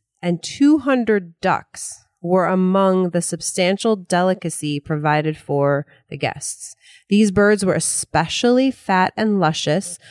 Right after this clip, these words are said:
for the Copes had for centuries held the honorable court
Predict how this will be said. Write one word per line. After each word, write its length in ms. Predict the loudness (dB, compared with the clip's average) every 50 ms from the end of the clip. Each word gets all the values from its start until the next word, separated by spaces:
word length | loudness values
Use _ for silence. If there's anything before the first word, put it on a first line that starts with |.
| -20 _
for 140 | _ -2 2 2
the 80 | 2
Copes 580 | 0 -2 -4 0 2 2 2 0 -2 -10 -14 -8
had 360 | 0 2 2 2 2 0 -4 -14 -12
for 160 | -6 -4 -4
centuries 920 | -4 -4 -2 0 2 2 0 0 -2 0 0 2 2 2 0 -2 -2 -4 -8
held 320 | -4 0 2 2 2 2
the 120 | 0 -2 0
honorable 520 | -2 0 2 2 2 0 2 0 0 -2
court 400 | -2 _ -4 -2 0 0 0 -2